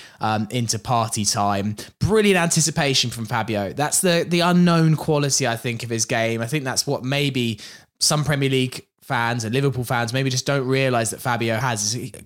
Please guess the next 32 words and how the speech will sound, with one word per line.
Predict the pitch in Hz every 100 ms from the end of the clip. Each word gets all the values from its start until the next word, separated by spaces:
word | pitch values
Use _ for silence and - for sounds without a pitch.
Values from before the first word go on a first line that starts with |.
| - -
incredible | 170 - 196 180 151
intelligence. | 139 160 156 131 110 95
That | 156 135 -
deflection | 151 185 156 -
from | 151 143
Cabano's | 143 135 143 131 123
cross, | - 143 113 107 - - - - - -
he's | - 175 160
the |
first | 156 175 160
to | 156
react. | 151 147 85 -
And | 131
it, | 113
it, | 139 -
that's, | 147 - - - 135
I |
think, | - 143
what | 131
we've | 127
seen | - 139 127
all | 120
season. | - 135 135 120
He's | 101
just | 101 120
so | - 117
quick | 117 - - 151 131 - -
and | 113 104 101 - - - -
he | 139
just | 131 147
anticipates | 135 123 - 185 131 113 92
brilliantly. | - 131 139 107 80 65 -